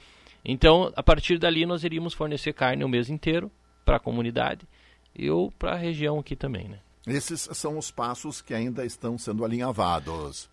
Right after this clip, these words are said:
Speaker 1: Isso, nós temos a carne de, a, a Casa de Desossa, que também é lá no Colégio Agrícola, né, que nós estamos
Speaker 2: Pois é, como é que está?
Speaker 1: Nós estamos,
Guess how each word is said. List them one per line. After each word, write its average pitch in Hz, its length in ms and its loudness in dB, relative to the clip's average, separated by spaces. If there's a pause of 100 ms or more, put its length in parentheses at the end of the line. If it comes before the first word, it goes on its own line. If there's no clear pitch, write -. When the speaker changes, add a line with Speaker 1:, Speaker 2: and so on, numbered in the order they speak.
Speaker 1:
Isso, 135 320 4
nós 123 200 4
temos 139 340 2
a 123 180 4
carne 127 340 0
de, 117 120 0
a, 104 220 2
a 101 200 -10
Casa 117 280 -4
de 113 120 -6
Desossa, 110 540 -2
que - 120 -16
também 110 340 -6
é 107 40 -4
lá 104 140 -6
no 104 80 -8
Colégio 98 360 -2
Agrícola, 117 460 -2
né, 98 120 -4
que - 100 -14
nós 98 140 -6
estamos 104 260 -6
Speaker 2:
Pois 139 140 -4
é, 156 80 4
como 160 140 -6
é 160 60 -2
que - 80 -12
está? 82 340 -6 (220)
Speaker 1:
Nós 117 160 0
estamos, 147 340 2